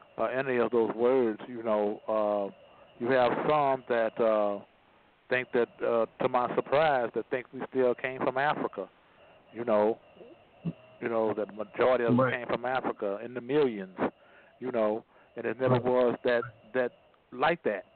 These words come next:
Speaker 1: We never came. Uh, we, we did have, uh, uh, you know, uh, our people did come on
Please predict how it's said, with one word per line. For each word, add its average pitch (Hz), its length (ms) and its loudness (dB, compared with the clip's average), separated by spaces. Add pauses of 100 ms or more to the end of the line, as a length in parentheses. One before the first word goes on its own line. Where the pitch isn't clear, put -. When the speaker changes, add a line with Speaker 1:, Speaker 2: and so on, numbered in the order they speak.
(160)
Speaker 1:
We 120 120 -6
never 123 240 2
came. 143 260 -14
Uh, 113 140 0 (200)
we, 113 200 -6
we 117 160 -8
did 190 240 -2
have, 135 340 -2 (680)
uh, 113 440 4
uh, 113 240 -4 (280)
you 156 80 -12
know, 120 200 4 (400)
uh, - 40 -2
our 117 240 -2
people 139 320 -8
did 208 240 -4
come 113 460 -8 (100)
on 107 200 0